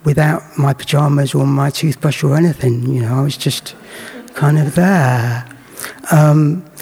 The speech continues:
and it was so not what I had thought my first romantic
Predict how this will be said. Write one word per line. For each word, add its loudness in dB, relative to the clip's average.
and 4
it 4
was 4
so 4
not 4
what 2
I 4
had 0
thought 0
my 4
first 0
romantic 0